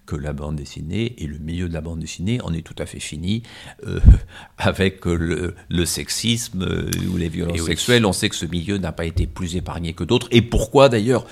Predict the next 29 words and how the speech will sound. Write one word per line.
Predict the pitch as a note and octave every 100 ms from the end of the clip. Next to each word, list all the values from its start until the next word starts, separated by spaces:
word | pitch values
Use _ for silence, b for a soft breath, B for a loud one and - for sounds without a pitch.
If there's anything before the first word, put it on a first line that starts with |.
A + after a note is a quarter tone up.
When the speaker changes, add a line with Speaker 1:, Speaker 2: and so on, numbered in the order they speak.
| B -
Speaker 1:
le | F#2+
serait-il ? | - G#2+ C3+ G2+ B B
Enfin, | -
je | F2 F#2+
dis | E2+
pas | F2+ F2+
ça | A#2 G#2
pour | - -
s'en | E2+
féliciter. | E2+ E2+ G#2+ G2 D2 - -
C'est, | - -
c'est | -
évidemment | - - F#2
toujours | - F#2+ E2+
triste | - C3 C3
de | F#2
voir | E2 G#2+
ça. | - A#2+ B B
Mais | E2 E2 -
il |
y | D#2+
aurait, | E2 - -
il | -
y |
a |
pas | F2 F#2
de |
raison | F2 - G2+ F#2+ B2 A2 B -
miraculeuse | G#2 G#2 G#2 - F2+ G2+ C#3 A#2+